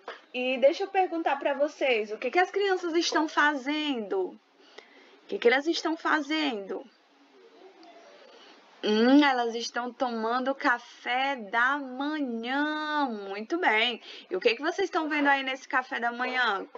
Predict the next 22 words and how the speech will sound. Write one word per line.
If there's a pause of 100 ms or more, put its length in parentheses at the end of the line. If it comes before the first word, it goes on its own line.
Quais
são
as
comidinhas?
Me
digam
aí. (1200)
Tem
um
bolo
aqui,
tem
um
suco
de
laranja,
tem
maçã, (540)
tem
banana,
né,
banana,